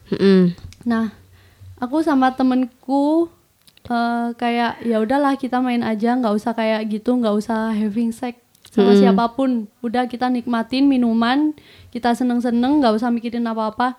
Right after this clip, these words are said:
Speaker 2: Nah, ternyata di situ itu ada orang yang ku kenal sebelumnya. Nah,
Speaker 1: Mm-mm.
Speaker 2: yang dia itu emang kayak nyari cewek buat seks, terus dikasih uang kayak gitu loh.
Speaker 1: Mm.
Speaker 2: Nah, tiba-tiba aku ditarik tuh sama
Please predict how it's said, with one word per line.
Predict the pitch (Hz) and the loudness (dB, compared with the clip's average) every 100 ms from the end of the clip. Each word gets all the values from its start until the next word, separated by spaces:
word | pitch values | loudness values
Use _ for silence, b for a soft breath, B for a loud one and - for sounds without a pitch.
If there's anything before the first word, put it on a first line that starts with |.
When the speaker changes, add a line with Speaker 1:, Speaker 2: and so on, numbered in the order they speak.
| B B B _ | B B B _
Speaker 2:
Nah, | 247 247 214 - _ | -2 -2 -4 -12 _
ternyata | - 262 311 339 285 269 262 | -6 -2 0 -2 2 2 2
di | 247 | -2
situ | 277 269 | -4 -6
itu | 294 311 | -4 -2
ada | 339 277 233 220 | 0 0 0 2
orang | 233 254 294 | 2 0 0
yang | 302 277 277 | 0 0 -2
ku | 269 262 262 254 _ _ | 0 0 0 -2 _ _
kenal | 254 240 233 233 247 285 | -4 -2 0 0 0 -2
sebelumnya. | 285 233 220 220 226 226 220 - | -2 -2 -2 -2 -4 -4 -8 -2
Nah, | 214 | 2
Speaker 1:
Mm-mm. | 208 202 196 196 202 b b b _ | 4 6 6 2 -2 b b b _
Speaker 2:
yang | 240 233 240 240 | -2 0 0 0
dia | 226 233 | 0 0
itu | 226 269 | 0 0
emang | 277 269 262 302 302 | 0 2 2 0 0
kayak | 269 254 254 - - _ | 0 2 0 -2 -10 _
nyari | 247 247 247 254 | -2 -2 0 -2
cewek | 240 233 233 277 - _ _ | -2 -2 0 -2 -6 _ _
buat | 226 220 220 | -2 -2 -4
seks, | - 262 - | -6 -6 -4
terus | 254 285 - | -2 -2 -2
dikasih | 226 269 277 - 226 220 220 | -2 0 -2 -2 -2 -2 -4
uang | 220 220 | -2 -2
kayak | 220 214 | -4 -4
gitu | 226 | -4
loh. | 208 | -4
Speaker 1:
Mm. | 214 220 202 196 | 0 2 2 0
Speaker 2:
Nah, | - 220 202 _ _ _ _ _ _ _ _ _ _ _ _ | -4 -10 -10 _ _ _ _ _ _ _ _ _ _ _ _
tiba-tiba | 294 254 254 294 311 | 0 2 2 2 2
aku | 302 311 | 2 0
ditarik | 277 277 302 311 - | 0 0 0 -2 -4
tuh | 302 | -4
sama | 277 254 | 0 0